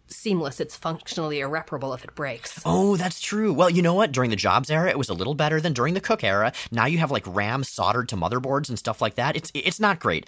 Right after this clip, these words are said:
Speaker 2: I'm just saying, I encounter this in my day job, uh, regularly.
Speaker 1: You tried, bro.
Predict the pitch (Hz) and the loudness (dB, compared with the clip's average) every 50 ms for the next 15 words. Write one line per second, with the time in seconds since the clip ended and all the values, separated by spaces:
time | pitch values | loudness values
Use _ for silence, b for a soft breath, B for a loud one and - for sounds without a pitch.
0 | B B B 139 139 151 156 - - 92 82 82 85 87 - - 120 104 107 98 | B B B -2 -2 -2 -2 -2 -4 -2 -2 0 -2 0 0 -2 -2 -2 -2 -4
1 | 98 - 101 92 90 87 82 92 87 82 87 82 80 82 80 76 - 78 87 85 | -4 -4 -2 -2 -2 0 2 2 2 2 2 2 2 0 -2 -6 -10 -12 -12 -8
2 | 90 98 101 95 95 95 87 76 76 67 65 69 71 78 85 95 - _ _ _ | -6 -6 -2 0 2 2 2 2 0 -4 -4 -4 -4 -4 -4 -6 -8 _ _ _
3 | - 165 160 - - 139 127 123 123 - 131 127 131 139 | -12 -10 -8 -8 -6 -6 -6 -6 -8 -8 -8 -6 -6 -8